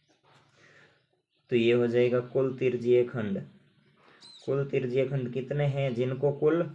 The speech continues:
परिणाम भी कहते हैं, प्रायिकता के अंदर कुल परिणाम भी कहते हैं। तो कुल परिणाम कितने हैं? तीन हैं जो हरे हैं, एक नीला है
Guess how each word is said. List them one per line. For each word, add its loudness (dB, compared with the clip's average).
परिणाम 2
भी -4
कहते -2
हैं, -10
प्रायिकता 0
के -4
अंदर -2
कुल 2
परिणाम 0
भी -4
कहते -2
हैं। -4
तो -6
कुल 0
परिणाम 0
कितने -6
हैं? -4
तीन -2
हैं -2
जो 2
हरे 2
हैं, -4
एक 4
नीला 2
है 2